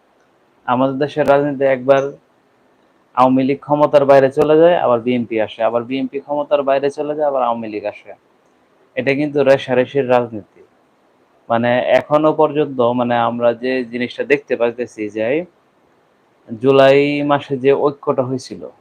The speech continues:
এই ঐক্যটা কিন্তু ধইরা রাখতে পারে নাই। এই রেষারেষির কারণে, মানে হিংসার কারণে সবাই ক্রেডিট দাবি করে।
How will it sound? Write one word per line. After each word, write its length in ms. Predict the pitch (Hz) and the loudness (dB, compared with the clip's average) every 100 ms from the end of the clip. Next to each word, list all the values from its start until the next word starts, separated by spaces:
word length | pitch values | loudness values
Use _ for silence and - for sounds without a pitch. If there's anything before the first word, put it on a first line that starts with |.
| _ _ _ _ _ _ _ _ _ - | _ _ _ _ _ _ _ _ _ -6
এই 180 | 127 104 | -4 0
ঐক্যটা 460 | 131 135 139 135 | -2 -2 -2 0
কিন্তু 500 | 135 147 151 180 240 254 _ _ 107 | 0 -4 -4 -2 -4 -6 _ _ -4
ধইরা 340 | 113 117 117 | 0 2 2
রাখতে 280 | 117 - 117 | 0 -4 -8
পারে 280 | 107 98 92 | -6 -6 -6
নাই। 160 | 82 - _ _ _ _ _ _ _ _ _ _ _ _ _ - | -14 -20 _ _ _ _ _ _ _ _ _ _ _ _ _ 0
এই 160 | 123 | 2
রেষারেষির 560 | 123 127 127 113 107 113 | 4 2 0 -2 -4 -6
কারণে, 360 | - 110 104 104 | -4 -4 -4 -6
মানে 240 | 110 110 | -6 -4
হিংসার 440 | 117 127 127 123 | 0 -2 0 -2
কারণে 460 | 107 101 95 98 113 _ - | 0 -4 -4 -12 -14 _ -12
সবাই 500 | - 120 127 131 156 _ _ _ _ _ | 0 2 2 0 -6 _ _ _ _ _
ক্রেডিট 500 | _ 139 127 127 120 | _ 2 4 0 -2
দাবি 280 | 117 117 110 | 2 2 0
করে। 300 | - 95 73 | -4 -6 -6